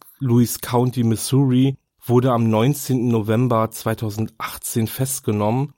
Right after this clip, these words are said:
weil er zwei Frauen sexuell missbrauchte und eine dritte erschoss, als sie sich weigerte, sich auf sein Kommando hin auszuziehen. Das ist so irre, wenn man sowas hört oder liest, also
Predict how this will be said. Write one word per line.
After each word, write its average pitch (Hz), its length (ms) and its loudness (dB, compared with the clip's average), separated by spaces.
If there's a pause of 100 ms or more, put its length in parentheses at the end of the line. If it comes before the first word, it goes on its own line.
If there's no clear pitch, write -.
(140)
weil 120 160 0
er 120 140 -2
zwei 117 280 -2
Frauen 120 340 -2
sexuell 117 500 -4
missbrauchte 117 880 -2 (280)
und 117 160 0
eine 117 220 2
dritte 127 320 0
erschoss, 120 720 -4
als - 240 -6
sie 117 100 -2
sich 104 280 -6
weigerte, 113 640 0
sich 107 220 -8
auf 110 120 -6
sein 104 200 -4
Kommando 107 500 -2
hin 104 160 0
auszuziehen. - 1040 -8 (500)
Das 104 200 -4
ist - 140 -4
so 151 200 0
irre, 160 280 2
wenn 117 120 2
man 117 160 0
sowas 120 440 -4
hört 127 260 2
oder 110 200 0
liest, 123 600 -6
also 101 420 -6